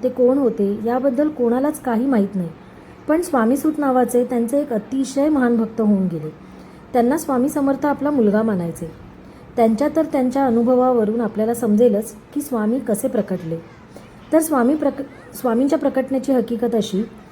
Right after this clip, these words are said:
शेकडो वर्षापूर्वी एक पंजाब प्रांतात हस्तिनापूरपासून बारा कोस छेलीखेडा नावाचा गाव होता. त्या ठिकाणी विजयसिंग नावाचा एक लहान मुलगा होता. आपल्या भाऊ आणि भावजाईबरोबर राहायचा. तो मुलगा कोणालाही बरोबर मिसळायचा नाही. तर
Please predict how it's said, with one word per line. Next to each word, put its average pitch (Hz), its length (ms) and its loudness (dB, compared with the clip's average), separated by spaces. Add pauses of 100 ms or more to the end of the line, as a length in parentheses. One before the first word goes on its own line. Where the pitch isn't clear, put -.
(320)
शेकडो 262 300 4
वर्षापूर्वी 240 680 -2 (180)
एक 262 220 -2
पंजाब 233 380 2
प्रांतात 196 440 -2 (240)
हस्तिनापूरपासून 254 1000 -2
बारा 214 280 2
कोस 247 360 0 (500)
छेलीखेडा 269 640 4
नावाचा 220 420 -2
गाव 196 260 -2
होता. 175 280 -6 (560)
त्या 285 120 4
ठिकाणी 311 360 2
विजयसिंग 254 440 2
नावाचा 240 420 0
एक 262 140 0
लहान 240 200 0
मुलगा 208 280 0
होता. 165 260 -4 (540)
आपल्या 262 280 0
भाऊ 240 260 4
आणि 254 160 2
भावजाईबरोबर 208 640 0
राहायचा. 190 340 -4 (560)
तो 311 100 4
मुलगा 320 280 4
कोणालाही 277 500 0
बरोबर 233 380 2
मिसळायचा 202 480 -2
नाही. 160 160 -6 (500)
तर 294 60 2